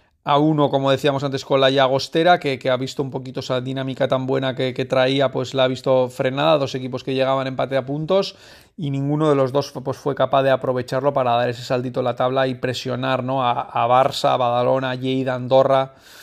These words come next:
Bueno, pues un poco alivio para los de, para los de arriba, ¿no? Y por último, el Cornellá cero, Lleida uno. Pues, eh, un partido que al final, bueno, pues el, el Lleida, pu-, pues, que está haciendo la goma, ¿no? Todas las semanas, ¿no? Parece que entra, que sale, que entra, que sale.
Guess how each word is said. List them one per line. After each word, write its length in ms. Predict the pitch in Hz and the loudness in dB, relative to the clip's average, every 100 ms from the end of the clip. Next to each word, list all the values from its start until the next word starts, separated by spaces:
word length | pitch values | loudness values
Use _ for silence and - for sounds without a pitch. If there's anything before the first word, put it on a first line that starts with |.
| - - _ | -20 -20 _
Bueno, 260 | - 156 143 | -2 0 2
pues 160 | 127 156 | 0 0
un 100 | 143 | 2
poco 240 | 143 139 | 4 6
alivio 300 | 135 139 143 | 4 2 2
para 220 | 139 135 | 2 2
los 180 | 127 120 | 0 -2
de, 280 | 120 120 123 | -2 -2 -4
para 320 | - 123 117 | -2 0 0
los 260 | 117 117 117 | -2 -8 -6
de 520 | 117 113 113 117 117 | -4 -4 -4 -6 -2
arriba, 420 | 123 131 135 127 | 0 2 0 0
¿no? 160 | 120 139 | -2 -2
Y 60 | 131 | -2
por 140 | 127 | -2
último, 340 | 135 143 143 | -2 -4 -2
el 100 | 143 | -2
Cornellá 520 | 135 135 127 127 131 131 | 0 -2 -2 -2 -2 -2
cero, 520 | - 147 131 117 - _ _ _ _ _ _ _ _ _ | 0 2 2 -4 -10 _ _ _ _ _ _ _ _ _
Lleida 1000 | 139 123 139 139 143 135 131 131 127 - _ _ _ _ _ | -14 0 2 2 0 2 4 4 2 -2 _ _ _ _ _
uno. 540 | 190 185 196 214 - _ _ _ _ _ _ _ _ _ _ - - | 0 2 2 0 -4 _ _ _ _ _ _ _ _ _ _ -20 -2
Pues, 360 | 151 127 - | 0 0 -2
eh, 540 | 143 139 131 131 127 131 | -4 0 2 2 0 0
un 180 | 185 156 | 0 4
partido 460 | 151 139 151 147 147 | 4 4 2 0 2
que 80 | |
al 100 | 139 | 0
final, 340 | 123 131 131 135 | -2 -6 -4 -4
bueno, 300 | 127 127 127 | -4 -6 -6
pues 180 | 123 131 | -6 -4
el, 160 | 123 | -6
el 220 | 151 131 | -4 -4
Lleida, 480 | 127 135 131 135 135 | 0 0 2 4 2
pu-, 260 | 135 131 131 | 0 -6 -6
pues, 280 | 135 127 - | -8 -10 -10
que 200 | 135 127 | -12 -10
está 180 | - 139 | -2 0
haciendo 280 | 156 143 | 0 2
la 140 | 139 127 | 4 6
goma, 320 | 139 135 123 | 6 4 0
¿no? 160 | 139 143 | -4 0
Todas 180 | 139 | 0
las 140 | 135 123 | 0 -2
semanas, 340 | 131 135 123 | -6 -6 -6
¿no? 100 | 135 | -6
Parece 280 | 135 127 143 | -6 -6 -8
que 120 | 135 135 | -8 -8
entra, 260 | 139 143 | -6 -6
que 80 | 131 | -6
sale, 300 | - 139 135 | -6 -4 -4
que 120 | 135 | -6
entra, 280 | 139 139 135 | -6 -4 -4
que 80 | 131 | -4
sale. 360 | 143 143 165 | 0 0 0